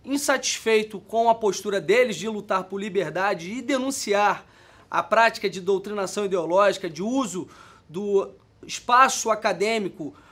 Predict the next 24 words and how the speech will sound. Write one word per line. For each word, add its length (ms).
pra 400
fins 300
político-partidários 1400
e 80
também 300
o 80
assédio 400
moral, 560
ele, 500
mais 260
uma 220
vez, 500
mostrou 560
que 380
o 80
que 140
eles 160
defendem 580
não 300
é 240
a 140
liberdade 680
de 100
expressão 720